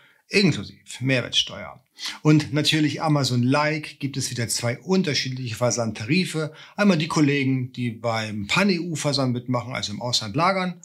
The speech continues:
und dann die Kollegen, die diesen Zirkus sich sparen und nur aus dem deutschen Lager versenden. Angefangen mit ein Euro für Pan-E-U-Händler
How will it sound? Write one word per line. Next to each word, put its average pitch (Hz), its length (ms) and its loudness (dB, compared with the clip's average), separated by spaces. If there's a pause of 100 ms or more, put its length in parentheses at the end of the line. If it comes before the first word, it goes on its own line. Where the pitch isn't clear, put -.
(280)
und - 380 2 (300)
dann 151 160 4
die 147 140 2
Kollegen, 127 440 0
die 110 100 -6
diesen 104 200 -6
Zirkus 123 400 -2
sich 107 140 0
sparen 156 640 0 (240)
und 143 320 2
nur 143 300 6
aus 113 160 -4
dem 135 120 2
deutschen 110 420 0
Lager 98 320 -2
versenden. 113 720 -4 (720)
Angefangen 185 960 2
mit 139 240 2
ein 196 320 0
Euro 170 640 -2
für 123 260 -2
Pan-E-U-Händler 175 1600 0